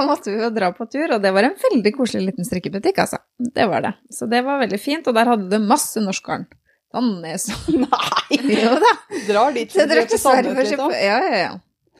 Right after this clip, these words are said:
Speaker 1: Men det var, eh, det var samme priser som norske, så det, så det gikk fint. Men da fikk jeg i hvert fall begynt på det. Colette Filt, da, i litt sånn støvete, eh, hva skal jeg si, blågrønn farge som jeg elsker.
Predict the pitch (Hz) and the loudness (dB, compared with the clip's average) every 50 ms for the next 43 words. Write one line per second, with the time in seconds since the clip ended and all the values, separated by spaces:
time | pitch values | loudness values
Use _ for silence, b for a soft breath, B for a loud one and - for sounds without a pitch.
0 | b b b b b b - 226 240 233 208 185 175 175 175 180 175 175 170 180 | b b b b b b -4 2 2 4 6 6 4 4 4 2 0 0 -2 -4
1 | 208 196 208 214 220 202 190 175 180 196 - - 226 180 170 - 190 190 180 170 | -6 -6 -6 -4 -2 0 0 0 0 -2 -2 -4 -4 -4 -2 -2 -4 -2 -2 -2
2 | 175 190 180 185 185 - - 202 190 - 190 190 190 190 185 190 196 185 180 - | -4 -4 -6 -4 -6 -6 -6 -6 -8 -6 -6 -6 -6 -4 -4 -4 -6 -6 -8 -12
3 | _ _ - - - - 165 175 - 226 254 - - - - - - - 233 233 | _ _ -18 -16 -12 -10 -4 -2 0 0 0 0 -2 -6 -6 -6 -10 -6 0 0
4 | 247 262 - 233 220 214 190 190 - 196 185 - - - - - - - - - | 2 2 2 2 2 2 0 0 -2 -4 -4 -4 -6 -6 -4 -2 -2 -2 -2 -4
5 | 247 254 226 214 196 190 - - - - - - 262 - 185 _ _ - - - | -6 -4 -2 -2 -2 -2 -4 -8 -16 -12 -8 -8 -8 -8 -8 _ _ -2 -2 -2
6 | - - - 196 196 180 185 180 - 196 175 175 180 - - - 208 180 147 - | -2 -4 -2 -2 0 0 0 0 0 -2 -4 -2 -2 -2 0 2 2 2 2 -2
7 | 196 _ - 165 156 - - 196 190 _ _ _ _ _ b b b b b b | -6 _ -4 -4 -2 -2 -4 -6 -6 _ _ _ _ _ b b b b b b
8 | b b b b b _ _ - - 185 180 175 175 151 - - - 71 76 73 | b b b b b _ _ -8 -4 -2 -2 0 0 -2 -2 -2 -2 -4 -4 -4
9 | 69 - - - - - - 147 143 - 202 - _ _ _ _ - - - _ | -4 -4 -4 -6 -6 -6 -6 -6 -6 -6 -8 -8 _ _ _ _ -8 -8 -8 _
10 | - 254 - 202 - - 196 - 185 185 185 196 185 170 170 - 156 156 165 180 | -12 -8 -6 -4 -2 -2 -2 -2 0 0 2 2 2 2 0 0 -4 -2 -2 -2
11 | - - 180 160 156 180 185 - 202 185 170 165 165 170 180 - _ _ _ _ | -2 -2 -2 -2 -2 -2 0 0 0 0 0 -2 -2 -2 -4 -6 _ _ _ _
12 | - - 185 - - 285 - - | -10 -10 -8 -4 -4 -4 -4 -4